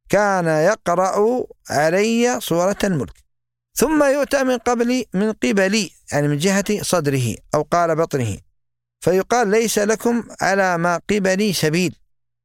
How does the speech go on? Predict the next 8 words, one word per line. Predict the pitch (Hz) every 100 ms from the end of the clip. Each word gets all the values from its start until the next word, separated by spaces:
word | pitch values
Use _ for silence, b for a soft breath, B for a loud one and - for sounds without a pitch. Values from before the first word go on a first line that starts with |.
| _
كان | - 196 196
أوعى | 185 214 190 180 220 226 -
في | - 220 220 233 254 - _ _ -
سورة | - 208 208 -
الملك"، | 214 226 208 -
في | -
صدر | - 226 226
سورة | 196 214 214